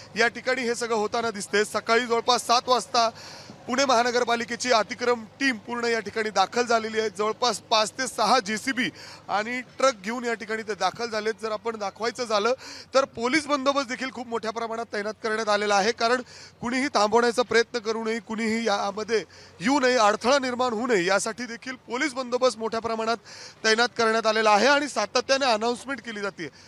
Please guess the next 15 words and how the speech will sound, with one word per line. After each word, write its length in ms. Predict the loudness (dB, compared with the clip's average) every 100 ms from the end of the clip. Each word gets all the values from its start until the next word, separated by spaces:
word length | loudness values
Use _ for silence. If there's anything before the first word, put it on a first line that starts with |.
| -20 -4
सर, 160 | -2
काय 320 | 0 0 2 0
सांगितलं 460 | -2 -6 -2 0
जातंय? 320 | 2 0 0 0
खूप 160 | -4 -6
मोठ्या 200 | -4 -4
प्रमाणात 260 | -4 -6
पोलीस 360 | -6 -6 -6 -6
बंदोबस्त 500 | -8 -4 -2 -2 -4
आहे, 100 | -10
तुम्ही 160 | -10 -12
किती 180 | -14 -12
फोर्स 280 | -8 -8 -6
घेऊन 160 | 0
आलाय? 220 | 0 0